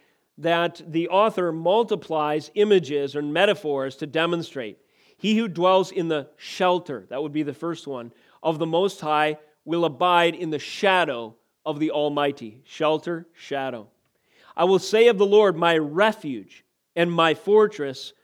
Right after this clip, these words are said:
my God in whom I trust." Do you notice a couple more there? Refuge, fortress. "For he will deliver you from the snare of the fowler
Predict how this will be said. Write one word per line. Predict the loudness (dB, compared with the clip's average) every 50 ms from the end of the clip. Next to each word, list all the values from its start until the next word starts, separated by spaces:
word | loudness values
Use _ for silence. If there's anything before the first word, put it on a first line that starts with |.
| _ _ _
my | -2 0 0 0
God | 0 0 0 2 2 0 0
in | -2 -4
whom | -4 -4 -2 0 0
I | 0 -2
trust." | -2 -4 -4 -2 -2 -4 -4 -8 -16 _ _ _ _ _
Do | -12 -8
you | -6
notice | -4 -4 -4 -6 -8
a | -10
couple | -10 -10 -8 -8 -8 -6
more | -4 -4 -2 -2
there? | -2 -2 -2 -4 -4 -8 _ _
Refuge, | -12 -10 -10 -8 -6 -6 -6 -6 -6 -8 -14 _
fortress. | -12 -8 -8 -8 -8 -10 -14 -16 -16 -18 _ _ _ _ _ _ _ _ _ _ _ _ _ _ -2
"For | 0 0
he | 2 2 2
will | 4 4 2
deliver | 4 2 2 4 4 4 4 2
you | 0 0 0 0
from | 0 0 -2 -2 -2
the | -2 -6
snare | -6 -4 -2 0 0 0 -2
of | -4
the | -6 -8
fowler | -6 -4 -2 -2 -2 -2 -2 -4 -6 -8